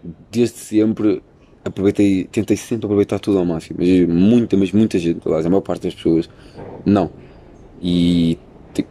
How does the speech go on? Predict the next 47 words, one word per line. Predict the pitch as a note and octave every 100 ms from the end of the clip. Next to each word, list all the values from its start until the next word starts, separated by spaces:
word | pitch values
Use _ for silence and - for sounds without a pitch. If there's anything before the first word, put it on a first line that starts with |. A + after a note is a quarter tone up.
| -
tenho | E2+ F2
amigos | A2 G#2+
e | G#2
isso | -
tudo | G#2+ G2+
que, | - G#2+
pronto, | G2+ A#2 -
agora | G#2 G#2
é |
que | - -
olham | G#2+ A2+ A2+
e |
dizem, | G2 G#2+
"Ei, | A#2+ F#2+ - _
se | - A2+
eu |
soubesse | - G#2+ A2+ -
que |
isto | -
ia | G#2+
ser | A2
assim, | G2 - G#2 G#2 _ - _ _ _ _ _
se | -
calhar | G#2+
tinha | A2+
feito | G#2 G2+
as |
coisas | - G2+
de |
maneira | G2+ G2+ F#2+
diferente, | F2+ F2 E2
se |
calhar | G2
tinha | G2
aproveitado | F#2 F#2+ F#2 F2+ F2+
mais." | F2 D#2+ - - - - - _ _
Então | G2+ G2
faz-nos | - G#2 A2 G#2+
um | G#2+
bocadinho, | - G2+ G2+ G2 - _ _ _ -
eh, | F#2 F2+ F2+ F2 E2+ -
parar | G2 G2
um |
bocadinho | F#2 G2 F#2+
e | F#2
pensar, | F#2+ F2+ F2
"Fogo, | - F2